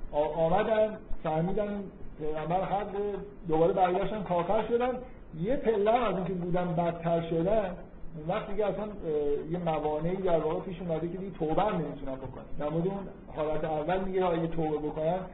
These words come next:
پذیرفته می‌شه. خیلی تهدید، اه، شدید اللحنی. تو قرآن شاید یکی از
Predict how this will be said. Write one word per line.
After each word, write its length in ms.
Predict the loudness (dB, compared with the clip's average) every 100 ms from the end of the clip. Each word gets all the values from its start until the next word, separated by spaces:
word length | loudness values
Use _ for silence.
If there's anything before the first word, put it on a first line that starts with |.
| -10
پذیرفته 520 | -4 -2 -2 -4 -4 -8
می‌شه. 140 | -10 -8 -6 -6 -10 -18 -18 -18 -16 -16 -16 -8 -6 -4
خیلی 240 | -2 -2
تهدید، 560 | 0 -2 -2 0 2 2
اه، 80 | 0 -6 -10 -14 -16 -12 -10 -6 -4 -4 -4 -4 -4
شدید 300 | -4 -4 -4
اللحنی. 480 | -2 0 -2 -4 -6
تو 100 | 0
قرآن 600 | 2 4 4 2 2 0 -6 -14 -16 -12 -6 -6 -8 -2
شاید 360 | 2 4 4 2
یکی 220 | 2 2
از 180 | 2